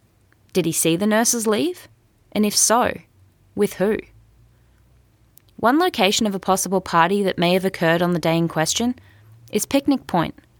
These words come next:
It isn't mentioned in the coroner's report, but according to Judy, there was often parties held at that location, and in Eric's book, he indicates that the woman believed to be Lorraine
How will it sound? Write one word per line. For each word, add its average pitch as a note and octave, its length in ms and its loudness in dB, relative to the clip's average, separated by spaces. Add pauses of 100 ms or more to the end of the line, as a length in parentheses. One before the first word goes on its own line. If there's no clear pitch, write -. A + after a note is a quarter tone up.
(640)
It A3 140 0
isn't D4+ 300 0
mentioned G#3+ 360 2
in F#3 60 0
the F3+ 60 0
coroner's A3 460 0
report, E3 380 -6 (400)
but A3+ 100 2
according D#4+ 360 2
to A3 100 -4
Judy, F#3+ 540 0
there G#3 120 0
was G3+ 120 0
often D#4 340 2
parties F#3 360 0
held G3+ 240 2
at F#3+ 100 -2
that E3 180 2
location, - 640 -2 (420)
and G#3+ 100 2
in G3 120 2
Eric's D4+ 320 2
book, - 360 -10 (320)
he D4 260 2
indicates G3+ 480 0
that E3+ 140 -2
the E3+ 80 2
woman A3+ 300 2
believed F#3 380 2
to - 60 -16
be E3+ 140 2
Lorraine F3 560 0